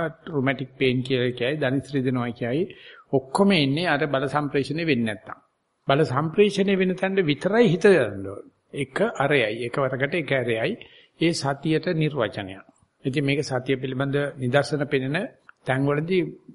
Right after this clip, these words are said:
නිරීක්ෂණය කරන කුළුණකට සම කරනවා, දොර, දොරටු පාලයකට සම කරනවා, රත්තරෝ දෙකේ කාර්යයකට සම කරනවා.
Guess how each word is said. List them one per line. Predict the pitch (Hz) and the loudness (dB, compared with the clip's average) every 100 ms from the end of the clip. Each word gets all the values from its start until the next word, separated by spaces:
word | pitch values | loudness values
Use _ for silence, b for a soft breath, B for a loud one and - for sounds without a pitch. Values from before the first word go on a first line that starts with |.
| _ _ _ - | _ _ _ -4
නිරීක්ෂණය | 139 139 151 160 151 | 0 0 0 -2 -2
කරන | 135 147 143 | 0 0 0
කුළුණකට | - 160 175 170 139 | 2 2 2 2 0
සම | 127 135 120 | 2 2 2
කරනවා, | 117 104 104 117 - b b b _ - | 0 -2 -2 -4 -6 b b b _ -10
දොර, | 127 135 151 160 165 175 | 2 6 6 4 0 -2
දොරටු | 156 139 151 160 | 0 2 2 4
පාලයකට | 165 139 127 123 | 4 4 4 -2
සම | 113 117 110 | -2 -2 -2
කරනවා, | 107 98 98 104 147 - _ _ _ - | -4 -4 -4 -4 -6 -14 _ _ _ -2
රත්තරෝ | 127 147 151 160 160 | 2 2 4 4 4
දෙකේ | 160 156 160 143 | 4 2 2 0
කාර්යයකට | 147 135 147 156 170 | 2 2 4 2 2
සම | 135 139 123 | 2 2 2
කරනවා. | 110 101 98 104 | -2 -6 -6 -6